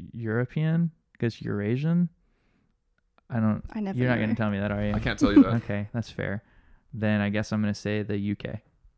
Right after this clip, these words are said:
Speaker 3: Norway.
Speaker 1: Ah,
Speaker 2: Ah,
Speaker 1: that was my second
Speaker 2: close.
Speaker 1: guess.
Speaker 2: Those
Speaker 3: So,
Speaker 2: countries
Speaker 3: so
Speaker 2: are huge.
Speaker 3: five and a half to five? Is that where we're at? Okay.
Speaker 2: Mm-hmm.
Speaker 3: Number nineteen, the world's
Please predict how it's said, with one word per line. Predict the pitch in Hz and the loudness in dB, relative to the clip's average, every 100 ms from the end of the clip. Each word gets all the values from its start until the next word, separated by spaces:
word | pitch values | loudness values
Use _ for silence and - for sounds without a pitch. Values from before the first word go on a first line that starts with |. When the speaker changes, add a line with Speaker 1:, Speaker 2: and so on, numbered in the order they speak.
| _ _ _ _ - | _ _ _ _ -4
Speaker 3:
Norway. | 101 98 67 110 - - | 0 0 -2 -6 -16 -4
Speaker 1:
Ah, | 202 180 160 285 277 226 180 | 0 2 2 0 0 0 0
Speaker 2:
Ah, | |
Speaker 1:
that | 165 | 2
was | 185 | 2
my | 170 | 0
second | 160 185 165 | -2 -2 2
Speaker 2:
close. | 143 | 4
Speaker 1:
guess. | 127 107 - | 4 0 -4
Speaker 2:
Those | - | 0
Speaker 3:
So, | 131 | 4
Speaker 2:
countries | 196 269 285 | 4 4 4
Speaker 3:
so | 139 | 4
Speaker 2:
are | |
huge. | 254 269 262 202 - | 2 -4 -4 -4 -4
Speaker 3:
five | - 139 | 0 2
and | 139 | 2
a | |
half | 151 | -2
to | 143 | -2
five? | 139 127 - - - _ _ _ _ _ _ _ - | -6 -6 -8 -14 -20 _ _ _ _ _ _ _ -8
Is | |
that | 113 104 | -6 -4
where | 123 | -4
we're | 120 135 | -2 -4
at? | - - | -4 -8
Okay. | 208 208 | -4 -4
Speaker 2:
Mm-hmm. | 196 208 - - - _ _ _ - - | -6 -12 -14 -20 -20 _ _ _ -20 -8
Speaker 3:
Number | 120 120 | 0 2
nineteen, | 127 139 - 175 127 151 - | 4 2 0 -2 -2 -8 -4
the | 110 | 2
world's | 110 110 160 240 208 | 4 4 4 2 -4